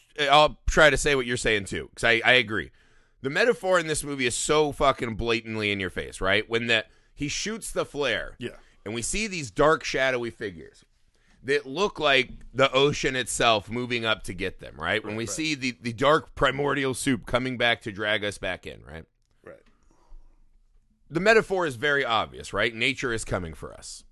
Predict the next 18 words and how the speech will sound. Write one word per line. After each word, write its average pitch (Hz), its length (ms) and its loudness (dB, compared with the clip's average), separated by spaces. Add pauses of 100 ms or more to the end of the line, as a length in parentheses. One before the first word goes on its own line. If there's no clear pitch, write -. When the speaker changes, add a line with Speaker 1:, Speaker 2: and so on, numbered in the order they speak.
Speaker 2:
Right. - 160 -16 (540)
Speaker 1:
What 147 180 -2
the 165 80 -6
movie 185 240 -2
then 208 280 -4
does 139 240 2
is 123 80 -6
says, 120 260 0
"Now 160 200 4
we're 208 100 2
gonna 156 140 0
fucking 151 400 -4
shoot - 420 -8
the - 80 -8
metaphor 113 480 -2
in 85 80 -6
the 73 80 -14
face - 760 -6